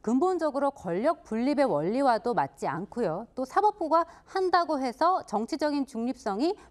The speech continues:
보장되는 것도 아니라는 지적이 나옵니다. 이 김명수 대법원장이 지명한 노태학 선관위원장을 비롯해서 이 문재인 정권과 가까운 인사는, 어, 전체 아홉 명의 선관위원 가운데 일곱 명에 이릅니다. 이 문 전 대통령은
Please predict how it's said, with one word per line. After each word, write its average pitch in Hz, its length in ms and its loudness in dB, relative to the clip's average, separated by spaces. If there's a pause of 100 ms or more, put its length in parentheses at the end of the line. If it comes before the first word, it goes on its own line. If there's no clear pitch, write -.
보장되는 330 600 0
것도 254 360 -2
아니라는 214 580 0
지적이 190 380 -6
나옵니다. 147 560 -8 (320)
이 208 80 -8
김명수 330 500 2
대법원장이 233 680 0
지명한 208 500 -2 (180)
노태학 311 540 0
선관위원장을 330 800 0
비롯해서 180 680 -2 (220)
이 196 100 -6
문재인 269 480 2
정권과 214 680 0
가까운 277 600 -2
인사는, 185 500 -4 (260)
어, - 100 -10
전체 226 400 0
아홉 202 300 2
명의 311 300 0
선관위원 339 540 0
가운데 214 720 0
일곱 320 380 0
명에 208 260 -2
이릅니다. 156 640 -10 (340)
이 196 60 -4
문 220 180 0
전 359 160 2
대통령은 285 560 0